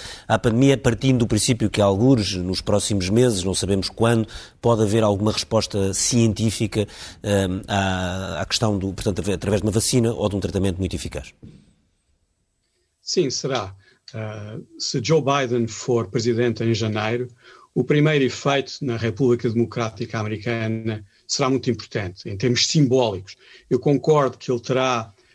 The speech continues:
Speaker 2: a sua margem de manobra em termos internos bastante diminuída pelo alinhamento no Senado da Câmara dos Representantes, mas o efeito simbólico será muito, muito importante, ah, na política doméstica americana. E também em termos internacionais, como o Ministro dos Negócios Estrangeiros, que eu vou chamar a atenção,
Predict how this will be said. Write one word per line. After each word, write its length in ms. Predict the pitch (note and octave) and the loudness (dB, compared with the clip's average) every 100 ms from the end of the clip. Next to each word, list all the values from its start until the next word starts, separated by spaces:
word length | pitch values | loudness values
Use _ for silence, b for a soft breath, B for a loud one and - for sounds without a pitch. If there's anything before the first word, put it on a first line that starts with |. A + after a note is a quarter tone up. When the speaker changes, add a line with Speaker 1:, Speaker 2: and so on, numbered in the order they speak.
| b | b
Speaker 2:
a 140 | A#2+ A2+ | -2 -2
sua 260 | - C3 | 0 2
margem 380 | B2+ C3 B2+ A#2 | 4 2 0 0
de 20 | |
manobra 720 | A#2+ A#2+ B2+ C3 A2+ A#2 A2+ C#4+ | 2 4 4 2 2 0 0 0
em 140 | B2 | 0
termos 300 | A#2 C3 A#2 | 2 2 2
internos 680 | A#2+ A2+ A#2+ A2+ G#2 A2 - b b b b | 2 2 0 0 -2 -8 -10 b b b b
bastante 800 | C#3+ B2+ - - C#3+ C3 A#2 A#2+ | -2 0 0 0 0 0 -2 -4
diminuída 720 | A#2 B2 B2 A#2+ C3+ G#2+ G#2+ - _ | 0 2 4 4 4 2 -2 -8 _
pelo 320 | B2+ B2+ C3 | 0 4 4
alinhamento 400 | C3 B2 A#2 - | 6 4 4 2
no 100 | C3 | -2
Senado 360 | A#2 B2 A#2+ A2 | 0 0 0 0
da 80 | A#2+ | -4
Câmara 220 | A2+ A2 | -6 -4
dos 120 | A#2 | -6
Representantes, 720 | - A#2 B2 A2+ B2 A#2+ - B B B B | -6 0 0 2 0 0 -4 B B B B
mas 220 | - C3+ | 0 0
o 100 | C#3+ | 2
efeito 400 | E3 D3+ F3 D#3+ | 2 2 0 -2
simbólico 960 | - - G3 D#3 C#3+ E3+ B2 G2 G2 - b b b | -2 2 4 4 4 4 2 -2 -10 -20 b b b
será 300 | - C#3 C3 | -2 0 4
muito, 460 | C#3+ D#3 D#3+ D#3 | 6 6 6 4
muito 200 | C#3 B2 | 0 2
importante, 640 | A#2+ - - B2 A#2+ A#2 - b b b | -2 -2 -2 0 0 -2 -8 b b b
ah, 180 | - A#2+ | -2 2
na 120 | B2 | 2
política 340 | A#2+ A#2+ - A#2 | 0 -2 -2 -2
doméstica 480 | A2 A#2 G#2+ - A2 | 2 2 0 -6 -4
americana. 380 | G2 G2 G2 | -4 -4 0
E 80 | E3 | 0
também 320 | D#3 D#3+ E3+ | 2 2 4
em 80 | D#3 | 2
termos 260 | C#3+ A#2 A2 | 2 2 2
internacionais, 680 | A#2+ A#2+ A#2+ C#3+ A3+ C4 - | 0 2 0 2 0 -2 0
como 180 | C#3+ | 2
o 20 | A#2+ | 2
Ministro 240 | A#2+ A#2+ | 2 0
dos 120 | A#2 | 0
Negócios 240 | B2 A#2+ - | 0 0 0
Estrangeiros, 380 | B2 A2 G#2+ | 0 0 -2
que 120 | G#2+ - | -8 -10
eu 40 | |
vou 120 | A2 | -8
chamar 240 | - A2+ A#2 | -8 -2 0
a 20 | |
atenção, 560 | A2+ B2+ - C3 D3 | 2 0 2 0 0